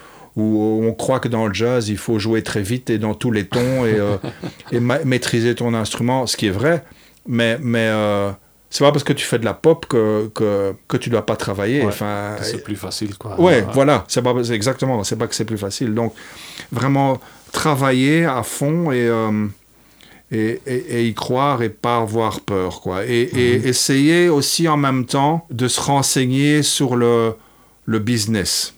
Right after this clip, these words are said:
Speaker 1: Ça, c'est, euh, j'avais
Speaker 2: Ah,
Speaker 1: fait un
Speaker 2: ok.
Speaker 1: concert avec ma fille, avec, euh, et ma fille qui avait quatorze ans à l'époque, et Bai Kamara était là. Tu vois qui c'est,
Speaker 2: Oui,
Speaker 1: Bai ?
Speaker 2: oui, le chanteur,
Speaker 1: Ouais.
Speaker 2: euh, de Bruxelles aussi.
Speaker 1: Ouais, ouais.
Speaker 2: Ouais.
Speaker 1: Et lui, il est venu après le concert,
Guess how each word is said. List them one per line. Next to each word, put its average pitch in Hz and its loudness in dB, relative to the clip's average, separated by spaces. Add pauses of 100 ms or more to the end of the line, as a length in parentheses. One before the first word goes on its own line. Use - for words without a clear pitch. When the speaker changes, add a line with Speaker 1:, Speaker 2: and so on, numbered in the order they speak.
(120)
Speaker 1:
Ça, - 0
c'est, 139 0
euh, 123 -2 (320)
j'avais 123 4
Speaker 2:
Ah, - 2
Speaker 1:
fait - -2
un 127 4
Speaker 2:
ok. 104 0
Speaker 1:
concert 131 0
avec 117 0
ma 110 0
fille, 147 0 (320)
avec, 110 -2
euh, 110 -2
et - -8
ma 110 -2
fille 143 -2
qui 135 -2
avait 113 0
quatorze 117 -2
ans 113 0
à 107 0
l'époque, 139 -2 (220)
et 104 -2
Bai 120 2
Kamara 123 0
était 113 -2
là. 107 -2
Tu - -6
vois 123 0
qui 127 -6
c'est, 170 -2
Speaker 2:
Oui, 160 2
Speaker 1:
Bai ? 190 2
Speaker 2:
oui, 175 2
le 143 0
chanteur, 117 -4
Speaker 1:
Ouais. 110 2
Speaker 2:
euh, 98 -6 (280)
de 117 -4
Bruxelles 113 -6
aussi. 110 -2
Speaker 1:
Ouais, 147 4
ouais. 170 0
Speaker 2:
Ouais. 185 -6 (380)
Speaker 1:
Et 123 6
lui, 170 6
il 156 4
est 147 4
venu 156 0 (160)
après 135 0
le 139 0
concert, 151 0